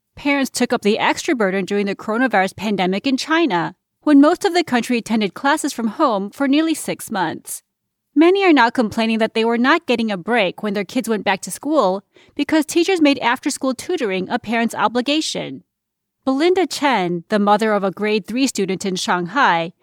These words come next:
said she needs to spend at least an hour working on her daughter's homework after she gets home from work. For Chinese and English, they do dictation at school,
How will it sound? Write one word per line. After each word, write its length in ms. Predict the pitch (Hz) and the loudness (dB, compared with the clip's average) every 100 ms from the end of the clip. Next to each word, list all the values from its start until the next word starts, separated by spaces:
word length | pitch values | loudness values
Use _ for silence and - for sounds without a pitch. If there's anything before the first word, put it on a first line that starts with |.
| _ _ | _ _
said 240 | - 277 | -2 0
she 200 | - 359 | 2 2
needs 200 | 359 359 | 2 2
to 100 | - 311 | 0 -4
spend 220 | - 247 | 0 0
at 100 | 254 | 0
least 240 | 247 330 | 0 0
an 100 | 320 - | 0 2
hour 280 | 254 330 | 2 2
working 320 | 233 220 240 226 | 2 -2 -2 -2
on 80 | |
her 100 | 226 | 0
daughter's 340 | 220 196 190 190 | 0 0 -2 -4
homework 440 | 294 339 233 185 - | -2 -2 0 -4 -2
after 300 | 220 254 302 | -2 0 -2
she 140 | - | -2
gets 220 | 233 202 | -2 -4
home 200 | - 180 | -4 -8
from 200 | - 226 | -6 -8
work. 460 | 226 294 180 - _ _ _ _ _ _ | -2 -2 -2 -6 _ _ _ _ _ _
For 200 | - 311 | -4 -2
Chinese 480 | - 349 359 381 339 | -2 -2 0 0 0
and 140 | 294 | 0
English, 580 | 240 320 277 180 175 - _ | 2 2 2 0 -4 -10 _
they 140 | - 262 | -2 0
do 120 | 277 | 2
dictation 560 | 269 269 - 349 349 254 | 0 -4 -4 -2 -2 -4
at 120 | 156 | -6
school, 520 | - 262 214 165 - | -8 -4 -2 -4 -10